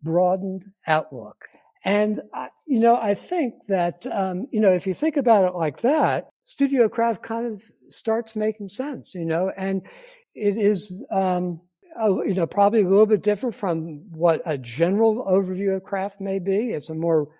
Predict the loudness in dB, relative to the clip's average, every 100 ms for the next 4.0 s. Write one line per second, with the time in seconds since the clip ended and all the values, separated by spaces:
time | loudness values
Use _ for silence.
0 | _ _ _ _ _ -6 -4 -2 0 2
1 | 2 -2 0 2 2 0 -4 0 2 2
2 | 0 -2 -10 -8 -2 0 0 -4 -8 -18
3 | -12 -2 2 4 4 2 2 0 -2 -2